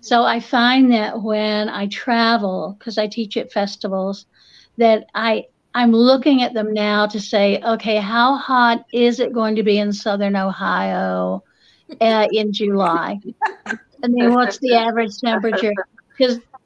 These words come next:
'cause I'm gonna be in a campground where there's no A C, so there's not a chance of getting cooled off.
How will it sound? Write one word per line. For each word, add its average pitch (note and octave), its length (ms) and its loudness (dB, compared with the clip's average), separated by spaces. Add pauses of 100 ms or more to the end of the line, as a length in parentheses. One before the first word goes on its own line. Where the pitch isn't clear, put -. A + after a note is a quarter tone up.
(140)
'cause C4+ 160 -2
I'm D4 80 4
gonna C#4+ 180 6
be C4+ 160 2
in B3+ 80 2
a B3 60 -4
campground A3+ 600 -2
where G#3+ 120 0
there's G#3+ 260 -2
no A#3 320 2
A A#3 160 0
C, G#3+ 480 0
so G#3+ 180 -8
there's A3 200 -2
not A#3 180 0
a A3+ 60 -4
chance G#3 420 -8
of G3+ 240 -6
getting A3 480 0
cooled A#3 340 -4
off. A3+ 400 -4